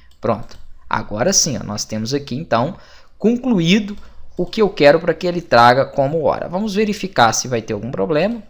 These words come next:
Deixa ele iniciar. Redimensionar isso, ó. Agora sim. Então aqui embaixo, ó, eu tenho lá, ó, treze e quarenta e oito, não tá aparecendo bem aqui o segundo.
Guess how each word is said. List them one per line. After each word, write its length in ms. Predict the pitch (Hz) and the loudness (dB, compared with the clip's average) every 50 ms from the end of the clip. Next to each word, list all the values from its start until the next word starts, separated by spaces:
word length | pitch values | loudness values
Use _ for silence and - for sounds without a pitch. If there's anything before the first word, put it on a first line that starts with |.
| - - - - - - | -20 -20 -20 -20 -20 -18
Deixa 240 | 127 123 - - - | -14 -12 -12 -10 -8
ele 200 | 107 101 101 104 | -8 -8 -8 -8
iniciar. 680 | 101 104 - - - - - 156 139 175 202 196 - - - - - - - - - - - - - - - - - - - - - - - - - - - - - - - - - - - - - - - - - - - - - - - - - - - - - - | -10 -10 -10 -10 -8 -4 -2 -2 -2 -2 -4 -8 -12 -18 -20 -20 -20 -20 -20 -20 -20 -20 -20 -20 -20 -20 -20 -20 -20 -20 -20 -20 -20 -20 -20 -20 -20 -20 -20 -20 -20 -20 -20 -20 -20 -20 -20 -20 -20 -20 -20 -20 -20 -20 -20 -20 -20 -20 -20 -20 -20 -20 -20 -20 -20 -20
Redimensionar 840 | - - - - 113 107 107 113 - - - 120 113 113 120 139 | -20 -18 -16 -16 -14 -12 -10 -10 -10 -8 -8 -8 -8 -8 -8 -8
isso, 400 | 135 135 175 185 180 - - - | -8 -8 -8 -8 -10 -12 -14 -14
ó. 40 | - - - - - - - - - - - - - - - - _ - - | -16 -18 -20 -20 -20 -20 -20 -20 -20 -20 -20 -20 -20 -20 -20 -20 _ -16 -16
Agora 380 | - 151 - - 131 135 143 | -14 -14 -12 -10 -10 -8 -6
sim. 340 | 151 - - 208 175 110 117 - - - - - - - - - - - - - - - - - - - - - - - | -6 -4 -4 -6 -6 -8 -10 -14 -20 -20 -20 -20 -20 -20 -20 -20 -20 -20 -20 -20 -20 -20 -20 -20 -20 -20 -20 -20 -18 -10
Então 220 | - 107 113 123 | -8 -4 -2 -2
aqui 260 | 127 123 - - - 214 | -2 -2 -4 -6 -2 -2
embaixo, 520 | 226 196 147 143 170 220 226 - - 147 | 2 4 6 6 6 6 4 4 2 2
ó, 20 | |
eu 100 | 127 135 | 2 2
tenho 240 | 131 - 180 190 196 | 0 -2 -4 -4 -2
lá, 140 | 165 123 110 | -2 -2 -2
ó, 60 | 101 | -4
treze 760 | - - - - 151 139 139 156 175 175 202 233 247 - - - - | -8 -4 0 2 4 6 4 4 2 0 -4 -6 -6 -8 -12 -12 -12
e 80 | 165 | -6
quarenta 420 | - - 170 147 135 131 135 131 190 | 0 2 2 4 4 2 -2 -2 -2
e 40 | |
oito, 260 | 196 160 165 190 196 202 | 0 0 0 0 0 -4
não 80 | 190 | -4
tá 140 | 185 - 185 | -2 -2 -2
aparecendo 520 | 185 - 175 165 147 - - 151 147 139 127 | -2 0 -2 0 -2 -2 -4 -6 -6 -6 -8
bem 380 | 110 104 113 117 120 120 117 | -6 -2 -2 -2 0 -2 -2
aqui 240 | 113 110 - - 123 | -4 -6 -8 -10 -10
o 60 | 113 | -10
segundo. 580 | - - - - 107 104 120 151 165 156 127 - | -8 -10 -10 -10 -8 -6 -6 -6 -6 -6 -6 -8